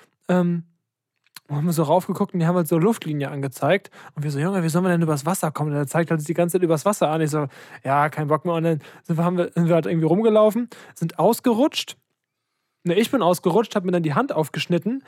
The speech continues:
wollten zurück zu unseren Lehrern. Die waren aber nicht mehr da, wo wir uns, äh, angefangen haben,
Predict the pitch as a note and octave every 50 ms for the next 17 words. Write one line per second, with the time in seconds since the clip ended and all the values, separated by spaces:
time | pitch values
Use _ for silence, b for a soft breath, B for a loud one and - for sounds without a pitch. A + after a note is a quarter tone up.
0 | B B B B B B - F3+ G3 F#3 G3 E3+ - - F#3 E3+ G#3 B3 - -
1 | A#3+ G#3+ F3 F3 F3 D#3+ D3 F3 A3 A#3 F3 D#3+ E3+ E3 D#3 E3 C#3+ G3+ A3+ A3
2 | G3+ F#3+ F3 C#3+ D#3+ E3 D3+ F3 F#3+ G3+ F3+ E3 D3+ D#3+ D#3+ D#3 D#3 E3 A#3 F#3
3 | E3 - - - _ F3 E3 D#3+ D#3+ - - _ _ _ _ - G#3+ A3 G#3 -
4 | F#3 E3+ D3+ D3+ D#3 D#3 D3+ D3+ D3+ D3